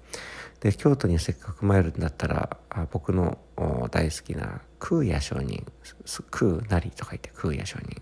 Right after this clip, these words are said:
平安時代の、お、上人、えー、実は浄土寺、まあ、愛媛県ですね、八十八箇所の札所でも特別に空也像、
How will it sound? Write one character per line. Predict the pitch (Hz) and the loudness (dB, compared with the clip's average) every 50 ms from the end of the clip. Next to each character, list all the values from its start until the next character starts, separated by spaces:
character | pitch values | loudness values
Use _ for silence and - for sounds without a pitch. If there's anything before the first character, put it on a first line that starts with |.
| - - | -10 -4
平 | - 95 92 90 87 | 0 2 4 4 4
安 | 87 87 | 2 2
時 | 90 92 98 | 0 -2 0
代 | 92 90 82 80 | 0 0 0 0
の、 | 82 82 - - - - - - - - - - - - - - - - - - | -2 -4 -6 -8 -12 -14 -16 -14 -14 -14 -14 -16 -18 -18 -20 -20 -20 -20 -10 -4
お、 | - 95 87 87 80 78 76 78 | 0 0 2 2 2 2 0 0
上 | 76 - - 98 87 80 | -2 -2 0 0 2 2
人、 | 76 - - 104 120 - - - - - - - - - - - - - | 2 0 0 -2 -4 -6 -8 -12 -14 -20 -20 -20 -20 -20 -20 -16 -8 -4
え | 98 92 92 - - - - - 120 127 - - - - - - | -2 0 0 -2 -4 -6 -8 -8 -8 -8 -10 -14 -20 -16 -8 -4
ー、 | |
実 | 104 95 - - 101 | -4 -4 -2 0 0
は | 85 82 - - - - - - | 0 0 0 -2 -6 -8 -12 -8
浄 | - 90 104 107 113 | 0 4 6 6 6
土 | 117 127 113 | 8 6 4
寺、 | 90 78 73 - - - - - - - - - - - - - - - _ - - - - - | 4 2 -2 -4 -6 -10 -18 -20 -20 -20 -20 -20 -20 -20 -20 -20 -20 -20 _ -20 -20 -20 -16 -14
ま | - - | -12 -12
あ、 | - - - | -12 -8 -4
愛 | - 87 | -2 -2
媛 | 87 - - 101 98 | 0 2 4 2 4
県 | - - - | 2 -2 -6
で | - - | -6 -8
す | - - - | -8 -4 -2
ね、 | 107 107 104 - - - - - - - - - - - | 0 0 0 -2 -6 -20 -20 -20 -20 -20 -20 -18 -10 -6
八 | 98 82 98 - - - | -2 -2 -2 -2 -2 0
十 | 95 87 | 2 2
八 | 85 82 - - | 2 2 0 0
箇 | - | -2
所 | 90 - - | 0 0 0
の | - 78 76 | 0 0 0
札 | 80 - - - | 0 0 0 0
所 | - - - - - - | 0 -2 -4 -4 -4 -2
で | - 90 | 0 2
も | 90 80 | 2 0
特 | - - - - | -2 -4 -6 -4
別 | 82 87 82 - - | -2 -2 -2 -2 -2
に | 80 80 78 73 - - - - - | 0 0 0 -2 -4 -8 -14 -20 -12
空 | - - - 85 | -6 0 2 2
也 | 80 80 82 | 4 4 2
像、 | - - - 60 - 50 - | 0 -2 -4 -4 -4 -6 -8